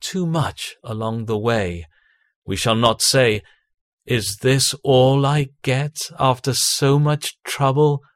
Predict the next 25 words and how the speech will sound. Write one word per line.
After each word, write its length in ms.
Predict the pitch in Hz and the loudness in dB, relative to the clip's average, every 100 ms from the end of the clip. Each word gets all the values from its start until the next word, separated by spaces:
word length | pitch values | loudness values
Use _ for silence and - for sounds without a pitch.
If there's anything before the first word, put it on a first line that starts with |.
| _ _ _ - | _ _ _ -8
No, 520 | 107 120 113 107 107 - - - _ - | -2 0 2 2 0 -8 -20 -20 _ -4
when 220 | 117 123 | -2 0
we 160 | 127 | 4
awake 520 | 143 151 143 143 135 143 | 4 4 4 4 2 0
in 120 | 139 | 2
that 220 | 131 131 - | 2 0 -2
glorious 720 | 139 131 147 156 160 160 - | 0 4 4 4 2 0 0
world, 440 | 151 143 127 120 - - _ _ | 2 4 4 0 -4 -20 _ _
we 120 | 143 | -2
shall 500 | 139 - 147 156 170 165 | 0 0 2 2 2 0
in 120 | 165 170 | 0 2
an 120 | 160 | 0
instant 720 | - 165 135 - 123 101 85 - _ _ _ | 2 2 2 0 -2 -4 -6 -16 _ _ _
be 160 | - 104 | -8 -6
satisfied 1160 | - - - 127 135 135 - - 127 123 127 123 | -4 -4 -2 0 0 0 -2 -2 0 0 -2 -2
with 200 | 117 120 | -2 0
his 280 | 127 123 127 | 0 -2 -2
likeness. 800 | 120 110 - - 95 87 - - _ _ _ _ _ _ _ - | -2 -2 -6 -10 -10 -8 -10 -10 _ _ _ _ _ _ _ -4
One 360 | 113 110 104 | 0 2 0
sight 540 | 98 - 123 135 147 170 | -4 -4 0 0 0 -2
of 160 | 143 | -4
Jesus 600 | - 156 120 - 110 104 | -4 -2 -2 -4 -4 -4
as 320 | - 117 113 - | -6 -4 -4 -4
he 300 | 139 156 143 | -2 2 2
is 300 | 131 131 | 2 -2